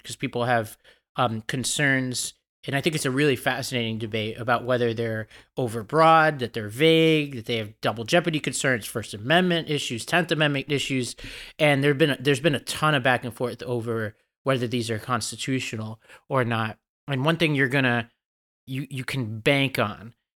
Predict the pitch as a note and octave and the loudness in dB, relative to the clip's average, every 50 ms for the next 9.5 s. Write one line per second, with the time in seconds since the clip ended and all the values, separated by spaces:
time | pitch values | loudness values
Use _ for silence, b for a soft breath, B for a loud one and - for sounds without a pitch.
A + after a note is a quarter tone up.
0 | _ _ - D3+ C3 A#2+ B2 C3 B2+ B2 A#2+ A#2 A2+ - _ _ - C3 A#2+ A2+ | _ _ -6 -4 -4 0 2 4 4 4 4 2 0 -2 _ _ -6 -4 -2 -2
1 | A2 A2 G#2+ - - - A2+ B2+ B2 A2+ A2 A#2 C3 C3+ C3+ - C#3 C3+ B2+ A#2+ | -2 -4 -6 -10 -14 -10 -6 -6 -6 -6 -4 0 2 2 2 2 -2 -4 -4 -4
2 | A2+ - D3 C3+ A2+ A#2+ A#2 A2+ G#2+ A#2+ - B2 A#2 - - - E3+ D#3 - - | -4 -2 -2 0 0 0 0 0 -2 -2 -4 -4 -4 -4 0 2 2 2 4 2
3 | D#3 C#3 C3+ B2 C3 B2 B2 A2 A#2 A#2+ A2+ A2 A2 - - C3 A#2+ A#2 G#2+ - | 2 2 2 0 0 -2 -2 -2 -2 -2 -2 -2 -2 0 0 2 2 2 0 -2
4 | B2+ A#2+ A#2 A2+ A2 G#2+ - C3+ A#2+ A2+ G#2 A2 A#2+ B2 A2+ - B2 A2+ A2 A2 | -4 -4 -4 -6 -6 -4 -2 0 0 0 -2 -2 -4 -4 -2 -2 -2 -2 -2 -2
5 | A2 - - - A#2+ A2+ A2 - - B2+ A#2 A2 A2+ A#2 A2+ A2+ A2+ A#2 A2+ A2 | -4 -6 -8 -8 -8 -8 -6 -8 -6 -4 -4 -4 -4 -4 -4 -4 -4 -6 -6 -4
6 | A2 A2+ A2 A2 A2 A2 G#2+ G#2+ - A#2+ - - - A#2 G#2+ - - - A#2 - | -4 -4 -4 -4 -4 -6 -6 -8 -8 -8 -6 -6 -4 -6 -6 -6 -8 -10 -8 -8
7 | - - - G#2+ G#2+ A2 G#2+ G#2+ A2 - - - A#2+ A2 G#2+ - - - - B | -8 -8 -8 -8 -10 -12 -12 -12 -14 -12 -10 -8 -8 -8 -8 -10 -12 -12 -14 B
8 | B B B B B B B B _ - C#3 B2+ B2 A#2+ A#2 A#2+ - - _ _ | B B B B B B B B _ 0 0 2 2 0 -2 -4 -6 -12 _ _
9 | _ - D3+ D#3 D#3 - - - - | _ -2 0 0 2 2 -2 -6 -8